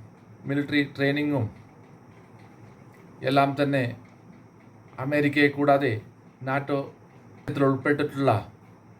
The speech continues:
യൂറോപ്യൻ രാജ്യങ്ങളാണ് നൽകിക്കൊണ്ടിരിക്കുന്നത്. യുക്രൈന് ആയുധങ്ങൾ നൽകുന്നത് കാരണം നാറ്റോ സഖ്യത്തിലുള്ള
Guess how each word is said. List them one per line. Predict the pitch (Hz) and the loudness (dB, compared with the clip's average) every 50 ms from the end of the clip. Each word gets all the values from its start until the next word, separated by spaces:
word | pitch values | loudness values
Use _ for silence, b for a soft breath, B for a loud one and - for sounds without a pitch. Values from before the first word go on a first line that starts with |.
| - - | -18 -8
യൂറോപ്യൻ | 135 139 143 147 147 147 139 135 | -4 0 0 0 0 0 2 4
രാജ്യങ്ങളാണ് | 139 135 135 143 139 139 135 139 139 127 107 104 - - - - - | 4 4 4 2 2 2 4 4 4 2 0 -2 -6 -10 -16 -10 -6
നൽകിക്കൊണ്ടിരിക്കുന്നത്. | 135 139 139 143 143 - 143 139 123 120 120 117 113 110 95 104 110 120 - - - - - - - - - - - - - - | -4 0 0 2 2 2 0 -2 -2 -2 -4 -2 -2 -4 -4 -6 -10 -14 -16 -18 -20 -20 -20 -20 -20 -20 -20 -20 -20 -18 -10 -8
യുക്രൈന് | 139 131 127 151 147 147 147 147 147 143 139 135 - - - - - - 127 | -6 -4 0 2 4 4 4 2 0 0 0 -2 -4 -10 -18 -20 -14 -8 -4
ആയുധങ്ങൾ | 131 143 143 139 143 139 139 143 139 131 117 - - - - - - - - - - - - - - - - - - - - - - - - - - | -2 0 0 2 0 0 0 0 0 -2 -4 -8 -14 -18 -20 -20 -20 -20 -20 -20 -20 -20 -20 -20 -20 -20 -20 -20 -20 -20 -20 -20 -20 -20 -16 -4 0
നൽകുന്നത് | 135 135 143 143 151 147 147 139 143 | 0 2 2 2 2 2 2 2 2
കാരണം | 139 135 139 139 139 127 110 95 - - - - - - - - - - - - - - - - | 4 4 4 4 4 0 -2 -4 -8 -14 -20 -20 -20 -20 -20 -20 -20 -20 -20 -20 -18 -18 -14 -8
നാറ്റോ | - 143 143 139 151 143 | -4 -4 -2 -2 -2 -2
സഖ്യത്തിലുള്ള | - 143 - - 147 143 135 139 139 139 139 | -2 -2 -2 -2 -4 -2 0 0 2 4 4